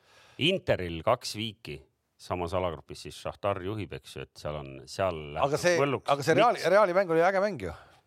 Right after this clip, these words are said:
Speaker 1: Jaa. Ehk et, äh, kas meil on selle klipp ka või?
Speaker 2: Reali mäng o-,
Speaker 1: Sest
Speaker 2: jaa,
Speaker 1: meie
Speaker 2: peaks
Speaker 1: olime
Speaker 2: olema.
Speaker 1: samal ajal
Speaker 2: Jaa.
Speaker 1: kõrval putkas
Speaker 2: Meil on
Speaker 1: ja,
Speaker 2: Reali ja
Speaker 1: ja meie
Speaker 2: Mönchengladbach
Speaker 1: seda lõppu
Speaker 2: ka
Speaker 1: ei
Speaker 2: ja,
Speaker 1: näinud.
Speaker 2: ja Mönchengladbach läks siis kaks null juhtima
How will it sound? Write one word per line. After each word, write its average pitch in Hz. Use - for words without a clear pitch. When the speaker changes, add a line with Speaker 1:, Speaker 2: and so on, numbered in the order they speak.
Speaker 1:
Jaa. 90
Ehk 101
et, -
äh, 92
kas 101
meil 110
on 104
selle 95
klipp 90
ka 92
või? 65
Speaker 2:
Reali 151
mäng 165
o-, 143
Speaker 1:
Sest 131
Speaker 2:
jaa, 151
Speaker 1:
meie 143
Speaker 2:
peaks 135
Speaker 1:
olime 117
Speaker 2:
olema. 117
Speaker 1:
samal 139
ajal 98
Speaker 2:
Jaa. 156
Speaker 1:
kõrval 131
putkas 135
Speaker 2:
Meil 151
on 202
Speaker 1:
ja, 196
Speaker 2:
Reali 185
ja 147
Speaker 1:
ja -
meie 165
Speaker 2:
Mönchengladbach 135
Speaker 1:
seda -
lõppu 139
Speaker 2:
ka 165
Speaker 1:
ei 127
Speaker 2:
ja, 131
Speaker 1:
näinud. 117
Speaker 2:
ja 117
Mönchengladbach 135
läks 135
siis 127
kaks -
null 147
juhtima 98